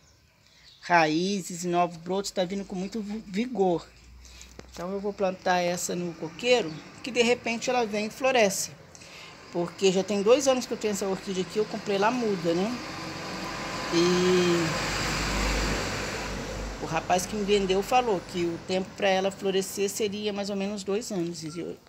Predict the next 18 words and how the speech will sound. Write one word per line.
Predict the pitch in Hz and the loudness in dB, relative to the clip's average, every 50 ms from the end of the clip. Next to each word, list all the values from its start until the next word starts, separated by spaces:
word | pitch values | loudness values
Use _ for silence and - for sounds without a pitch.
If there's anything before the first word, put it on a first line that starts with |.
| - _ | -18 _
eu | - 160 165 165 | -6 -6 -4 -4
já | 165 190 | -4 -6
tenho | 185 - 185 180 190 | -8 -6 -8 -8 -6
dois | 175 190 214 269 269 240 | -4 -4 -4 -4 -4 -4
anos | 233 214 214 220 202 - - - - | -6 -6 -6 -6 -10 -12 -14 -16 -14
que | - 214 | -8 -4
eu | 208 196 | -4 -4
estou | 214 208 - - 214 208 | -4 -6 -6 -8 -8 -6
com | - 262 277 320 | -6 -8 -6 -4
elas, | 240 190 175 165 156 151 - - | -2 -2 -2 -2 -4 -6 -8 -12
com | - - 170 | -8 -6 -6
essa | 165 165 - 185 | -6 -4 -4 -6
daqui | 185 180 185 - 208 196 | -6 -6 -6 -8 -10 -10
e | 202 | -10
com | - 240 | -8 -4
uma | 233 233 240 247 | -2 -2 0 2
outra | 233 226 220 214 226 254 254 | 2 2 2 0 -2 -4 -4
ali. | 247 240 165 | -4 -4 -8